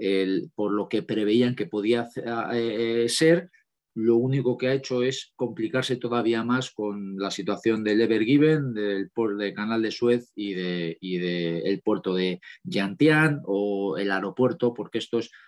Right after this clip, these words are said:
no es solo, eh, eh, marítimo, también está pasando en el, en el aéreo, con cierres de Shanghai que han estado cerrados durante <clears throat> varios días en, en los últimos meses. Esto ha llevado a que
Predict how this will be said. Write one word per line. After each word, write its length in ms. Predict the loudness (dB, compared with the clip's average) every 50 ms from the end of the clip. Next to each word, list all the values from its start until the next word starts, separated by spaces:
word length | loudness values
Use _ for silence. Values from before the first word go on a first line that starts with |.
| _ _
no 160 | -4 0 0
es 100 | 0 0
solo, 480 | 0 2 2 4 4 4 4 2 0 -2
eh, 400 | -4 -4 -4 -4 -4 -4 -4 -4
eh, 40 | -4
marítimo, 640 | -4 -6 -2 -2 -2 -2 0 0 -2 -2 -2 -2
también 540 | -4 -4 -4 -4 -4 -4 -4 -6 -8 -6 -4
está 280 | -4 -4 -4 -4 -6 -4
pasando 360 | -4 -4 -4 -4 -4 -2 -2
en 120 | -2 -2
el, 240 | -2 0 0 0 -2 -2
en 140 | -4 -2 -2
el 140 | 0 0
aéreo, 300 | 0 -2 -4 -8 -12 -18 _ _ _ _ _ _ _ _ _ _ _ _ _ _ -20 -6 _
con 240 | 2 4 4 2 2
cierres 520 | 2 2 4 4 6 6 6 4 4 0 -4 -16 -20 -16 _ 0
de 160 | 0 2 2
Shanghai 580 | 2 0 -2 -2 -2 0 2 4 4 4 2
que 80 | 0 -4
han 140 | -8 -8 -8
estado 240 | -8 -8 -8 -8 -6
cerrados 420 | -6 -2 0 2 4 6 6 6
durante 400 | 4 2 0 0 -2 -2 -4 -4 -6 -12 -18 -18 -14 _ 0
<clears throat> 60 | 2 4 4 4 2
varios 500 | 2 2 4 6 6 6 6 4 4 2
días 400 | 4 4 4 4 2 -2 -4 -8
en, 300 | -10 -10 -10 -10 -6 -6
en 100 | -4 -4
los 160 | -4 -4 -6 -6
últimos 380 | -6 -6 -6 -6 -8 -10 -14 -14
meses. 400 | -12 -12 -12 -10 -12 -16 -16 _ _ _ _ _ _ _ _ _ _ _ _ _ -20 -4 0
Esto 260 | 2 2 2 4 4
ha 60 | 4 4
llevado 480 | 4 4 4 4 4 2 2 0 -2 -6 -12 -20 -20 _ -6
a 200 | -6 -6 -4 -2
que 300 | 0 0 2 2 0